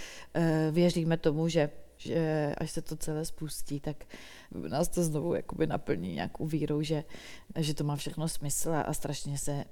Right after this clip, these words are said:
na naše diváky těšíme, no. Oni samozřejmě zůstávají s náma v nějakém kontaktu, že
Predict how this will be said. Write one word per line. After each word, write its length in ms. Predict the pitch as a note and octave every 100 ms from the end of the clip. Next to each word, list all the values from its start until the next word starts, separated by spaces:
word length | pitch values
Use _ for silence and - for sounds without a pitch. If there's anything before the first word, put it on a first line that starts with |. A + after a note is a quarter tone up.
| -
na 80 | D#3
naše 460 | D3 - D#3 D3 D3 - -
diváky 480 | D3+ C#3+ C#3 -
těšíme, 580 | D3 C#3+ - C#3 C#3 C#3
no. 280 | C3+ C3+ C#3+ - - -
Oni 340 | E3+ E3+ F3 -
samozřejmě 400 | - D3+ E3 E3+
zůstávají 400 | E3+ - E3 E3
s 80 | E3
náma 280 | E3 D#3 E3
v 140 | -
nějakém 300 | E3 D3+ D#3+
kontaktu, 460 | D#3 D3+ D#3 - E3
že 220 | D#3+ D#3